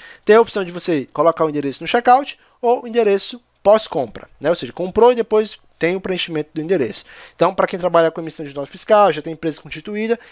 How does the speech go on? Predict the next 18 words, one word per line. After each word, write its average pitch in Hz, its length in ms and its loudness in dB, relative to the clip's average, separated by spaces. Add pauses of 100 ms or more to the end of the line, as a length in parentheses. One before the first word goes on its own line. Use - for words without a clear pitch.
isso - 140 -12
aqui 185 100 -4
é - 20 0
importante, 185 560 0
tá? 277 200 4 (520)
C - 300 0
P 269 120 0
F, 214 260 6
C - 80 -10
N 185 80 -10
P 180 100 -10
J 156 240 -4
do 156 80 -20
pagador, 214 420 0
é 165 80 -6
sempre 165 240 -10
importante 156 460 -6
ter, 233 300 2